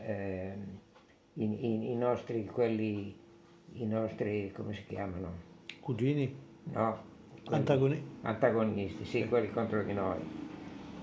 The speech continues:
Speaker 1: eh, sono gli, gli spagnoli,
Speaker 2: Mm.
Speaker 1: i quali spagnoli,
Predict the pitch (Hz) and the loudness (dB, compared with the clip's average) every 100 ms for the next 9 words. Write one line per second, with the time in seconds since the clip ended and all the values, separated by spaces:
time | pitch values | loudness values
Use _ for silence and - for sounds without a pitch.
0 | - - - - 123 110 110 107 104 123 | -10 -10 -6 2 4 6 6 2 4 4
1 | 113 113 104 107 98 95 - 101 117 98 | 4 2 2 0 0 -2 -2 2 4 4
2 | 76 - - - - - - - 127 120 | 2 -6 -16 -20 -20 -20 -20 -10 -6 -6
3 | - - 110 139 123 127 - 131 127 123 | -8 -6 2 6 8 6 6 6 8 8
4 | 135 139 143 139 - | 8 8 8 8 2